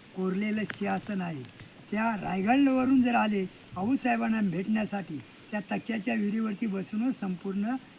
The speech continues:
न्याय निवाडा वगैरे करणार. तक्क्याच्या विहिरीच्या पाठीमागं दुसरी एक शिवकालामधली विहीर आहे, ती किरकोळ विहीर आहे. ते पाणी घोडे पिणं, पाणी पिणे, पाणी पिणं, त्याच्यानंतर कपडे धुणे, भांडी घासणे, हे असं ते किरकोळ पाणी.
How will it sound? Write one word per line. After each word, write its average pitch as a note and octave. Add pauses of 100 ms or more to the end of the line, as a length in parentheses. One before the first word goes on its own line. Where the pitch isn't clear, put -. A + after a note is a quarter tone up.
(120)
न्याय G3
निवाडा F#3
वगैरे F3+
करणार. A#2+ (1120)
तक्क्याच्या B3+
विहिरीच्या A#3+
पाठीमागं A3+
दुसरी A3
एक A3+
शिवकालामधली F#3
विहीर D#3+
आहे, A#2+ (440)
ती B3 (120)
किरकोळ A#3
विहीर A#3
आहे. C3 (340)
ते G#3+
पाणी G#3
घोडे G3
पिणं, G3+
पाणी F#3+
पिणे, F#3
पाणी F3+
पिणं, F3+ (400)
त्याच्यानंतर G#3
कपडे A3
धुणे, F#3+ (320)
भांडी G3+
घासणे, G3
हे F#3+
असं G3
ते G3
किरकोळ F#3
पाणी. E3+